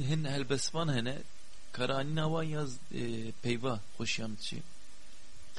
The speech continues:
Mesele zahir kayan, m, arıza ba baş bu. M, je geleki Suud girt. Hin helbesvanên wisa ez jê Suudê digirim hene. Rêna şiyan jî muxwendiye.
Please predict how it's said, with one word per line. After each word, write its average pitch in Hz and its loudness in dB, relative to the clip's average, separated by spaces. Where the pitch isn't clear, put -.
Mesele 120 2
zahir 120 2
kayan, 127 0
m, - -2
arıza 113 0
ba 117 0
baş 117 2
bu. 104 -2
M, 110 -2
je 113 -2
geleki 120 -2
Suud - -4
girt. 120 -4
Hin 123 0
helbesvanên 123 0
wisa - -2
ez 120 -2
jê 131 -2
Suudê 131 -2
digirim 135 0
hene. 104 0
Rêna 120 0
şiyan 139 0
jî 110 0
muxwendiye. 107 -2